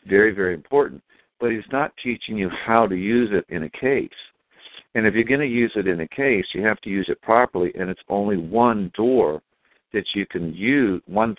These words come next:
thing you can use to box them in. You know, the whole concept of a box is a box has a minimum of six sides on it, right? If it's a box box, it has six sides. So if, and this is one of the things we find, 'cause we read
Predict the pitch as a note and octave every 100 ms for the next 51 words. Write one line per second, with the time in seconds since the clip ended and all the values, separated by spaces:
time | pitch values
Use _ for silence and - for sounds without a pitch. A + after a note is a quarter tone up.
0 | - C3 A#2 G2 F2+ F#2 G2+ A#2 - -
1 | - F2 F2+ - - F2 C3 G#2+ - _
2 | _ _ _ _ _ _ A2 G2 F2+ F#2
3 | C#3 - C#3+ C3+ A2 F#2 E2 D#2+ B2+ C3+
4 | G2+ - E2 D#2+ B2 B2 - F2+ - -
5 | _ F#2+ F#2+ C3+ B2+ F#2 D#2 C#2 - G#2+
6 | - C3+ C#3 A#2 F2 D#2 - - E2+ F#2+
7 | F2+ E2 E2 - F#2+ G2 - - E2+ -
8 | E2 F2+ - E2+ - - A#2 A#2+ C#2+ _
9 | _ _ _ _ _ _ - G#2 G2+ G2+
10 | G2 _ _ G2+ F#2+ _ _ _ G#2+ A2
11 | B2+ A2 - G#2+ A#2+ A2+ G2+ - F2+ -
12 | A2 G#2 F2+ F#2 G#2 G#2 G#2